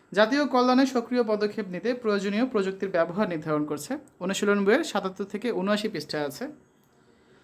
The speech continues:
প্রযুক্তির কার্যকর ব্যবহারের মাধ্যমে জাতীয় কল্যাণে ভূমিকা রাখছে। অনুশীলন বইয়ের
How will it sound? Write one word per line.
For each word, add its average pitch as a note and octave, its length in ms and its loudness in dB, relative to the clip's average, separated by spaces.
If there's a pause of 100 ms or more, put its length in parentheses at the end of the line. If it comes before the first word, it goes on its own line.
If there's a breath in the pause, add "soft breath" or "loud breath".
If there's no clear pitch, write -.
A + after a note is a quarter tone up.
(160 soft breath)
প্রযুক্তির C4 380 2
কার্যকর C4 440 2
ব্যবহারের A#3+ 440 2
মাধ্যমে G#3+ 420 0
জাতীয় A3+ 340 0
কল্যাণে G3 340 2
ভূমিকা G3+ 340 0
রাখছে। D3 320 -6 (260)
অনুশীলন G3+ 440 0
বইয়ের A#3+ 240 2